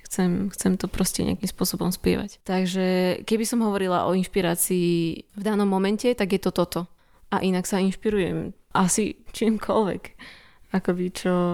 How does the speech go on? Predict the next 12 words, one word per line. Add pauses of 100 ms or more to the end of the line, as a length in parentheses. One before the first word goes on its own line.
(240)
práve
príde.
Nemám
nejakého
špecifického
umelca
alebo
špecifického
nejakého
hudobníka
alebo
básnika.